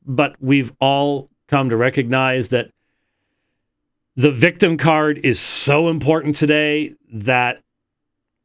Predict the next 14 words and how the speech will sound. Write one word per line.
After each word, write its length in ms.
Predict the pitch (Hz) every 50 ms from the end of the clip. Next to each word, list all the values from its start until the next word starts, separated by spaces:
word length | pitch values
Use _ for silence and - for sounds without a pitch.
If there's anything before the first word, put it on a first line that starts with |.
| _ -
how 280 | - - 160 170 185
many 600 | 185 170 165 165 165 165 151 143 131 123 - - _ _ _ _ _ _
of 180 | 127 135 123 117
these 280 | 135 131 127 117 -
horrific 340 | - 135 143 139 143 110 -
stories 480 | - - 143 139 131 120 117 110 101 -
have 160 | 123 120 110
been 220 | 123 120 117 107 -
proven 320 | _ - 143 135 120 120 113
to 40 | 113
be 120 | 123 131
false 400 | - 185 190 165 131 - - -
over 180 | 110 98 104 104
time? 340 | - 113 92 92 - -